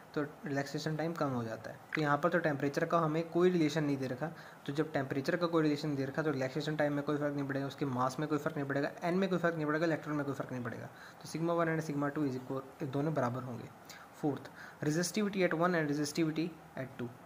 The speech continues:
क्या होगा इनके बीच में relation, क्या वो greater than होगा, equals to होगा या फिर less than होगा। Video pause कीजिए और try कीजिए। ओके, तो जैसे कि हम जानते हैं कि sigma और resistivity हमारे पास,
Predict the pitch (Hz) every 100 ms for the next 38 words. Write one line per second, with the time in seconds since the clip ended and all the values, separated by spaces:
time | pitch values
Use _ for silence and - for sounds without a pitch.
0 | - 190 190 180 147 139 135 131 127 131
1 | 123 117 117 127 - - - - - 156
2 | 151 147 135 127 135 170 165 160 170 -
3 | 143 175 170 202 180 175 196 160 143 139
4 | 160 131 127 139 120 - - - - -
5 | - - - - - 143 151 160 156 151
6 | 143 151 156 131 127 127 139 180 - -
7 | - - - - - - 151 135 123 -
8 | - - 160 165 165 196 160 143 135 165
9 | 160 156 156 170 156 160 - 180 143 135
10 | 131 160 156 160 160 127 131 139 139